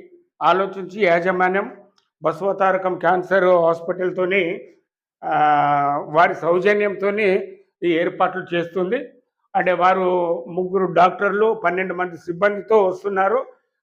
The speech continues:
కాబట్టి ఈ అవకాశాన్ని అందరూ వినియోగించుకోవాలి. వినియోగించుకొని మరి దానికి సంబంధించిన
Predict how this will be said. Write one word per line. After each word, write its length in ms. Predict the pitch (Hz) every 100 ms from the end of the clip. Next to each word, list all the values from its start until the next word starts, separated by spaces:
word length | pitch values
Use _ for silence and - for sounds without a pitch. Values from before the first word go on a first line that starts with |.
| _
కాబట్టి 320 | 196 226 226
ఈ 60 | 214
అవకాశాన్ని 580 | 196 220 226 226 233 220
అందరూ 640 | 190 214 233 262 254 - 156
వినియోగించుకోవాలి. 1080 | 175 208 214 196 170 - 208 202 208 247 - - _ _ _ _ _
వినియోగించుకొని 1120 | 160 208 220 214 202 170 226 214 196 185 190 - _ _ _ _ _ _
మరి 240 | 170 151 160
దానికి 340 | 160 175 165
సంబంధించిన 540 | 175 185 202 160 196